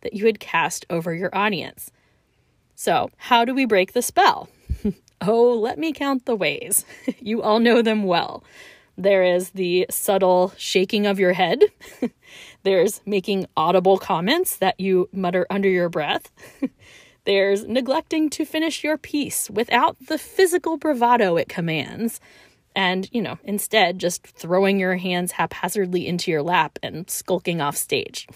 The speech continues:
<laughs> Whatever it may be. But I loved that visual of casting a spell over your audience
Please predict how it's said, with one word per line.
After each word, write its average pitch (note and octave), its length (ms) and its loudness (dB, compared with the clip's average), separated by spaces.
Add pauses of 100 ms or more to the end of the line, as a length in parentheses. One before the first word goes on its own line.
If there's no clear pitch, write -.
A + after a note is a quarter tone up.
(180)
<laughs> B3+ 100 0 (500)
Whatever D4 340 4
it B3+ 120 2
may F3+ 180 -4
be. - 200 -12 (420)
But - 200 4 (360)
I B3+ 120 4
loved E4 420 0
that G4+ 200 2
visual F#3 600 0
of - 140 -10
casting C4+ 640 0
a B3+ 80 -2
spell E3+ 640 0
over F3 240 0
your E3 280 -2
audience D#3+ 540 -8